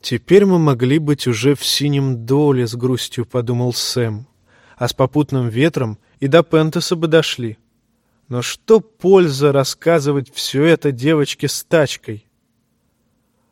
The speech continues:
«Ты говорила, что видела певца?» «В счастливом порту. Он на морячке хочет жениться».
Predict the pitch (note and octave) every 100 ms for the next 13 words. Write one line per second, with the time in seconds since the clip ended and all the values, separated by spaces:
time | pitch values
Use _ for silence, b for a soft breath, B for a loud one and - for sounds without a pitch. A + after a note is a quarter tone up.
0 | _ - A#2+ D3 E3+ G3 G3 F3 - E3
1 | D3+ F3+ F3+ F3 - E3 - - G3+ B2
2 | - _ _ _ _ _ _ _ _ _
3 | _ _ _ _ _ - - G#3+ G3+ A3
4 | F#3+ F#3+ G#3+ G#3+ - A#2+ G#2 _ _ _
5 | _ _ _ _ _ - D#3+ E3+ - -
6 | F#3+ G3 G#3+ E3+ A2+ - A#2 - B2 -
7 | B2 - B2+ D#3 C#3 A2 - A2+